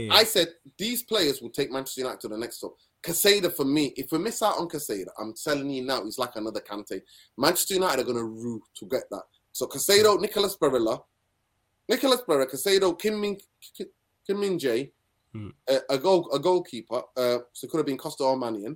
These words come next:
Speaker 2: right? That's me
Speaker 1: Hmm.
Speaker 2: perso-, that's my personal preference. Harry Kane and, uh, and, uh, and Højlund, Harry Kane or Evan Ferguson. I would have been happy with that. Two strikers.
Speaker 1: Okay,
Speaker 2: Manchester
Speaker 1: it'd be definitely
Speaker 2: United,
Speaker 1: the second striker,
Speaker 2: we made,
Speaker 1: right?
Speaker 2: yeah, yeah,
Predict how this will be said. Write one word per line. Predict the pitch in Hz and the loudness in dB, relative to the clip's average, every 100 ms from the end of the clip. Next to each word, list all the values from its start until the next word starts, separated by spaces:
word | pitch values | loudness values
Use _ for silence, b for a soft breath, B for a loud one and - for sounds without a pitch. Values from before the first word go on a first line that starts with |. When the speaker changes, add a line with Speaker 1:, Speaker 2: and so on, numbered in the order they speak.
| - | -12
Speaker 2:
right? | - 127 147 | -6 -6 0
That's | 151 147 - | 0 0 -4
me | 151 143 | -6 0
Speaker 1:
Hmm. | 147 | 2
Speaker 2:
perso-, | 139 - | 2 0
that's | 147 139 | -2 -2
my | 135 | -4
personal | 131 123 123 113 | -2 -2 -2 -6
preference. | 117 113 104 147 - b b _ 160 | -4 -4 -6 -10 -14 b b _ 6
Harry | 180 180 | 6 6
Kane | 190 180 | 4 4
and, | 175 160 - | 4 0 -2
uh, | 143 147 143 139 - 139 | 2 4 4 0 -2 -2
and, | 135 135 127 | 0 -2 -4
uh, | 135 135 127 | 0 0 0
and | 131 | 0
Højlund, | 143 151 135 113 | 2 2 2 2
Harry | 156 160 | 2 2
Kane | 165 156 | 0 0
or | 147 143 | 0 -2
Evan | 135 123 | -4 -6
Ferguson. | - 147 143 - 110 _ _ - | -2 -2 -2 -10 -12 _ _ 4
I | 175 | 8
would | 190 | 8
have | 165 | 6
been | 143 | 0
happy | - - | -4 -4
with | 156 135 | -2 -2
that. | - | -4
Two | - 165 | -6 -2
strikers. | 156 156 - 127 - _ _ _ _ 147 | 2 2 0 -12 -16 _ _ _ _ -4
Speaker 1:
Okay, | 190 160 | 0 4
Speaker 2:
Manchester | |
Speaker 1:
it'd | 185 | 6
be | 143 | 6
definitely | 143 180 165 | 6 8 8
Speaker 2:
United, | 127 175 | 4 0
Speaker 1:
the | |
second | 156 156 147 | 0 0 -2
striker, | 156 135 151 | -2 -2 0
Speaker 2:
we | 226 226 | 0 4
made, | 214 196 | 6 6
Speaker 1:
right? | |
Speaker 2:
yeah, | 190 202 | 8 8
yeah, | 190 | 8